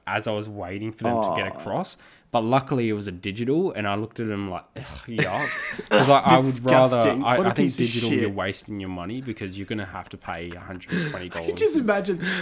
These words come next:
Speaker 2: some random's really happy that they picked up the P S five on release day, and,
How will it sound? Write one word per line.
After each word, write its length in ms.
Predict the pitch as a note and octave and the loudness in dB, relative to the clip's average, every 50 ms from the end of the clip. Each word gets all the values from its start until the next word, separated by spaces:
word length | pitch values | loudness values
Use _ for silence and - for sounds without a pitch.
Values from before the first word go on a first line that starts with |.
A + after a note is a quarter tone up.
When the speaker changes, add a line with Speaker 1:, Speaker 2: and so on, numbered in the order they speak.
| D#3 - | -6 -4
Speaker 2:
some 340 | - - - A3+ G#3+ G#3+ G3+ E3 | -2 0 2 2 2 2 0 2
random's 500 | D#3+ D3+ C#3+ C#3+ C3+ C#3 B2+ B2+ C#3+ D3+ | 2 2 2 2 2 0 -2 -2 -2 -6
really 460 | C#3+ B2 C3 C#3 C#3 C3+ C3+ C#3+ E3 | -2 0 2 4 4 4 2 0 0
happy 320 | F3+ D#3 C3 B2 - D3 C3 | 2 0 0 0 0 0 -2
that 180 | B2+ C3 G#2+ | -2 -2 -4
they 160 | A2+ C#3+ C#3 | -2 -2 -2
picked 260 | D3 - - D3 C#3 D3+ | 0 0 -2 -2 0 -2
up 120 | D3+ D3 | -2 -2
the 80 | F3 G#3+ | -2 -2
P 180 | - B3+ D#3+ | 0 0 0
S 140 | D3+ - D3+ | 0 0 0
five 240 | - D#3 D3 C#3 C#3+ | 0 0 0 0 0
on 100 | C#3+ C#3 | 0 0
release 360 | C#3+ C#3 C3+ C#3+ E3+ G3 - | 0 0 0 0 0 0 0
day, 200 | - C3+ B2 - | 0 0 0 -2
and, 160 | - D3+ E3 | -4 -8 -8